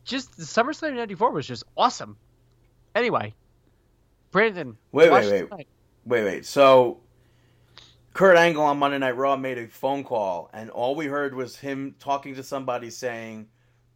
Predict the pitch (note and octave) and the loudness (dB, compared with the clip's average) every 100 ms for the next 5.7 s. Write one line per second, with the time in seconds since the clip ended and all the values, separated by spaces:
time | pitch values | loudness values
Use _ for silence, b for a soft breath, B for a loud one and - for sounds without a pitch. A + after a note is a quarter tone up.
0 | - A#2 B2+ C#3 D3 D#3+ D#3 D3+ C#3+ D3 | -8 -6 -4 -2 -2 -4 -6 -4 -6 -6
1 | C#3 C#3+ C#3 C3+ A#2+ A2+ A2+ G#2+ G#2+ G2 | -6 -6 -6 -12 -10 -8 -6 -6 -6 -8
2 | G#2 _ _ _ _ - A#2 A#2 - C3+ | -12 _ _ _ _ -10 -6 -6 -6 -12
3 | A#2+ C3 A#2+ A#2+ A2 C#3+ C3+ B2+ - - | -10 -12 -12 -14 -8 -6 -6 -8 -14 -12
4 | B2 B2 A#2 G2 G#2+ A2+ A#2 A#2+ A2+ G#2+ | -6 -6 -6 -12 -16 -14 -10 -10 -12 -14
5 | A2+ G#2+ G#2+ G2+ F2+ C2 | -8 -8 -6 -8 -10 -16